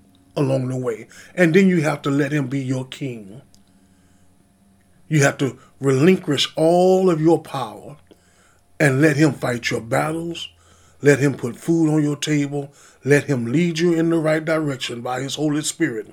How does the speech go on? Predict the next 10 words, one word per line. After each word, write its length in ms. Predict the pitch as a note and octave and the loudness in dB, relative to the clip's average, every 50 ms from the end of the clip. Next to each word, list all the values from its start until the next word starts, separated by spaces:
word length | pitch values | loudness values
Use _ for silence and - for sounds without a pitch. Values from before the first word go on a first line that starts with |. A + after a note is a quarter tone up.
| _ _ _ _ _ - _ _ _ _ - | _ _ _ _ _ -20 _ _ _ _ -6
Let 240 | B2+ C3+ D3+ D3+ D#3 | 2 4 4 6 6
him 140 | D#3 D3+ | 4 4
be 140 | C#3+ D#3 D3+ | 4 2 0
the 120 | B2+ A#2+ A#2 | 0 0 -4
guide 600 | A2+ A2 - D#3+ D#3+ D3+ C#3 A#2+ G#2+ G#2 A2 B2 | -8 -8 -2 0 0 0 0 -2 -4 -6 -6 -6
and 120 | B2+ C3 | -6 -4
your 140 | B2+ A#2+ - | -6 -6 -6
counselor 720 | - - - F3 D#3 C#3 - - - A2+ G#2+ G#2 F#2+ - _ _ _ _ _ - _ _ _ - | -8 -8 -6 -4 -4 -4 -6 -8 -8 -8 -8 -8 -10 -14 _ _ _ _ _ -20 _ _ _ -4
in 220 | D#3 D3+ C3 A#2+ | -2 0 0 0
times 580 | - C#3 C#3+ C#3 C3 B2 A#2 A2+ A#2 A2 - | -2 0 0 0 0 0 -4 -6 -8 -10 -12